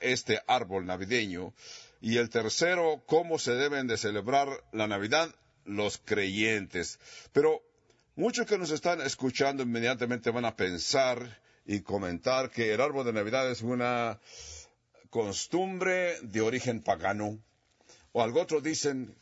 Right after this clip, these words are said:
que se originó en el libro de Jeremías, capítulo diez, y es lo que algunos piensan.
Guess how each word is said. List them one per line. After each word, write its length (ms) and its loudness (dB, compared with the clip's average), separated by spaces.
que 200 0
se 100 -2
originó 720 0
en 180 0
el 80 -2
libro 240 -2
de 120 2
Jeremías, 960 0
capítulo 520 -2
diez, 640 -2
y 360 2
es 120 0
lo 100 2
que 120 0
algunos 340 -2
piensan. 520 -2